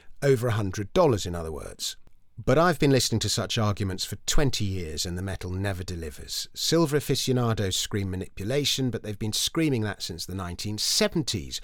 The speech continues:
W-, why would you want to own something whose price is deliberately suppressed by fowers-, powers far greater than you? Surely you'd want to own something whose price is artificially boosted. There's more profit in it. I own silver, quite a bit in fact, and I own some silver miners because one day you never know, it might actually go to the moon.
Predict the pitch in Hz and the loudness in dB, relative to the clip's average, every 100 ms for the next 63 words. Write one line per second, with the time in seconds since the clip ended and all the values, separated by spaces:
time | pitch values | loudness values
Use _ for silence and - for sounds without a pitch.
0 | - - 98 101 - 101 143 240 269 - | -12 -14 -10 -8 -6 0 2 4 4 2
1 | 175 147 143 143 135 - 104 - 78 85 | 4 2 2 2 2 0 -2 -8 -10 -6
2 | 98 - 151 110 - 98 - 113 143 135 | -6 -2 0 0 0 -4 -4 0 0 0
3 | 101 98 98 - 127 78 - - - - | -2 -2 -4 -2 -4 -2 -6 -6 -12 -8
4 | - 123 - 135 127 123 - - - - | 0 0 2 0 0 0 -2 -6 -6 0
5 | 139 120 104 - - - 120 117 113 95 | 2 2 0 -4 -6 -2 0 0 0 -2
6 | - 107 151 170 82 - - - 190 208 | -4 -4 0 0 0 -6 -8 2 4 4
7 | 139 110 120 120 117 117 - 131 107 104 | 2 -2 -4 -2 0 0 -2 -2 -4 -4
8 | - 101 92 101 98 82 - - 80 80 | -4 -4 -4 -6 -8 -8 -10 -8 -8 -8
9 | 82 - 151 - - - 90 - 104 - | -10 -2 0 0 -4 -8 -8 -6 -6 4
10 | 202 180 90 - 62 - - - - - | 6 6 4 -2 -6 -8 -12 -14 -16 -16
11 | - - 135 147 175 190 - 196 202 226 | -16 -4 4 6 8 6 4 2 0 -2
12 | - 123 120 127 131 127 - - - 117 | 0 0 0 -2 -2 -2 -4 -6 -6 -4
13 | 113 113 - 104 - 107 98 120 170 160 | -2 -2 -2 -4 -2 -2 -2 -4 0 0
14 | 107 - 101 107 92 95 95 82 87 110 | 0 -4 -6 -6 -6 -4 -4 -6 -6 -4
15 | 110 92 107 90 98 - 131 131 - 160 | -4 -4 -4 -4 -4 -4 -2 -2 -2 -6
16 | - - 92 87 85 - 78 85 82 76 | -4 -6 -4 -6 -6 -8 -8 -8 -8 -8
17 | 78 - | -10 -12